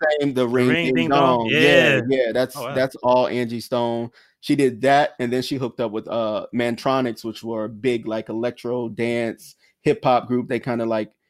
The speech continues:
Speaker 2: Yeah.
Speaker 1: you know, mix genres a little bit. She hooked up with them and helped write and produce for them. Then <laughs>
Speaker 2: <laughs>
Speaker 1: she actually got with this group called Vertical Hold. Vertical Hold, they had this big single, Seems You're Much Too Busy.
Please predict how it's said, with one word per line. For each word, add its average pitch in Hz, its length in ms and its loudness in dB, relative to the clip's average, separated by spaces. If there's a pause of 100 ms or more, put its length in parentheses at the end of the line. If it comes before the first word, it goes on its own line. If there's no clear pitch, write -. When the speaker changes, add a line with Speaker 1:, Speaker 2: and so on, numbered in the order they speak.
(180)
Speaker 2:
Yeah. 90 480 -18
Speaker 1:
you 151 160 2
know, 127 140 2
mix 123 320 2
genres 117 440 0
a 117 40 -2
little 117 220 0
bit. 113 160 -2
She 139 140 0
hooked 143 240 0
up 120 120 2
with 110 160 -4
them 123 500 2
and 117 600 -2
helped 123 340 0
write 117 300 -2
and 113 100 -10
produce 117 300 -8
for 113 160 -12
them. 123 400 -2 (480)
Then 143 680 4 (160)
<laughs> 151 300 -4 (100)
Speaker 2:
<laughs> - 260 -10
Speaker 1:
she 143 440 2
actually 139 640 0
got 123 260 2
with 120 180 -4 (140)
this 120 160 -8
group 127 220 -10
called 110 260 -6
Vertical 117 340 -6
Hold. 107 380 -6
Vertical 123 340 -4
Hold, 117 440 -2
they 123 100 -6
had 123 160 0
this 104 180 -8
big 135 540 4
single, 113 380 -6
Seems 127 320 -6
You're 113 80 -6
Much 113 240 -8
Too 120 100 -10
Busy. 110 460 -4